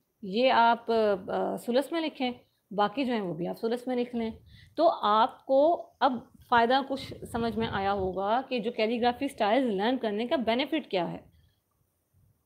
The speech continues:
तो ये मेरी बात कुछ समझ आई है अरेंजमेंट की। जो आप यहाँ फाइनलाइज करेंगे exactly आप इसे ले जाएं कैनवस पर, तो बजाय इसके कि कैनवस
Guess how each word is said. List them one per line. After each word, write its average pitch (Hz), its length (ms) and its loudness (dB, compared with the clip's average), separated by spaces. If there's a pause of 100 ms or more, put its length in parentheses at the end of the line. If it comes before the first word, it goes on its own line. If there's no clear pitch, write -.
(600)
तो 262 60 -2
ये 247 220 2
मेरी 311 260 0
बात 247 300 2
कुछ 277 200 -6
समझ 240 280 -2
आई 262 200 4
है 339 140 4 (140)
अरेंजमेंट 254 600 0
की। 262 160 -8 (640)
जो 226 180 0
आप 381 220 4
यहाँ 294 260 -2
फाइनलाइज 277 600 -2
करेंगे 277 440 2 (520)
exactly 285 600 0
आप 269 180 2
इसे 269 180 -2
ले 226 180 2
जाएं 208 200 -4 (420)
कैनवस 190 340 -2
पर, - 200 -12 (460)
तो 339 100 2
बजाय 220 500 4
इसके 277 300 2
कि 254 140 -4
कैनवस 277 440 2